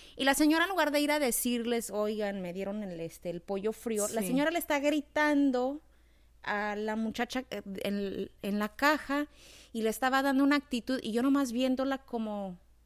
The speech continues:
Speaker 1: "¿Really?".
Speaker 2: Vieja loca.
Speaker 1: Like,
Speaker 2: ¿Qué?
Speaker 1: o sea
Speaker 2: <laughs> Aparte sangrona.
Speaker 1: Sí,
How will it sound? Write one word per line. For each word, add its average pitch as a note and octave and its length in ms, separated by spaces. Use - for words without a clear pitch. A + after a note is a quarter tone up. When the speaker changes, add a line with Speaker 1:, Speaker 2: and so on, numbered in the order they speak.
Speaker 1:
"¿Really?". B3 460
Speaker 2:
Vieja F3+ 340
loca. A3+ 680
Speaker 1:
Like, A#3+ 240
Speaker 2:
¿Qué? - 140
Speaker 1:
o - 60
sea B3+ 140
Speaker 2:
<laughs> - 460
Aparte C4 380
sangrona. A#3+ 760
Speaker 1:
Sí, C4+ 400